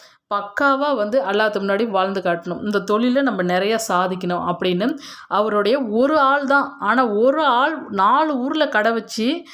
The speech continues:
ரன் பண்ணி கொண்டுட்டு போயிருக்காருன்னா பாருங்க, அப்ப எந்த அளவுக்கு ஒரு டேலண்ட் இருக்கணும், திறமை இருக்கணும்.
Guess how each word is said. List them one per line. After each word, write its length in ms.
ரன் 300
பண்ணி 220
கொண்டுட்டு 440
போயிருக்காருன்னா 580
பாருங்க, 260
அப்ப 160
எந்த 400
அளவுக்கு 300
ஒரு 120
டேலண்ட் 520
இருக்கணும், 320
திறமை 380
இருக்கணும். 380